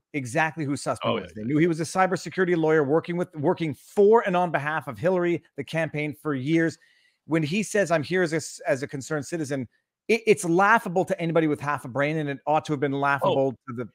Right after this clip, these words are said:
Speaker 1: to the F B I.
Speaker 2: It was for their benefit. It was, "Hey, you tell me you're not here for a client, then I can legitimately run it up as this not coming from
Speaker 1: Good.
Speaker 2: a
Speaker 1: Okay.
Speaker 2: contaminated source." I mean, they, they were in on it.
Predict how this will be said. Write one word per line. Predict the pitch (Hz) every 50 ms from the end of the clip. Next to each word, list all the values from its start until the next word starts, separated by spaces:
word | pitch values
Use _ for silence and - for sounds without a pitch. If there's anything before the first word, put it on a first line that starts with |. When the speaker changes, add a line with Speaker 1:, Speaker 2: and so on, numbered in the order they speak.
| _ _
Speaker 1:
to | - 135
the | 131 143
F | 131 117 -
B | 131 123
I. | 113 120 143 175 165 _ -
Speaker 2:
It | 226 220
was | 208 175
for | - - 220 233 226
their | 233 226 180
benefit. | 190 233 254 262 240 - - - _ _ _ _ -
It | 151 170
was, | 170 151 147 127
"Hey, | 151 185 170
you | 143 120 117 147 196 208
tell | - - 233 226 214
me | 202 196 190
you're | 175 170
not | 170 165 160 165 151
here | 165 165 160
for | - - 165
a | 160
client, | - - 139 123 117 113 117 117 _ _ -
then | 120 127 131 131
I | 135 151 165
can | 160 - 156 139 117 127
legitimately | 131 131 135 123 135 160 165 170 170 - - 170 151
run | 135 139 139 143 143
it | 143 131
up | 120 117 120 - - - -
as | 131 123 117 110
this | 117 135 135 123 -
not | 131 131 127 107 - -
coming | - 135 127 127 123 117
from | - 131 120 120 120 117 - _ -
Speaker 1:
Good. | 113 101 - _ -
Speaker 2:
a | 139 131 127 127
Speaker 1:
Okay. | 131 107 -
Speaker 2:
contaminated | - 131 - - 139 135 135 139 151 - -
source." | - 226 220 151 120 - - _ _ _ -
I | 160
mean, | 170 170
they, | 175 180
they | 160 185 185
were | 185
in | 180 - 240 247 240
on | 226 196 156
it. | 117 98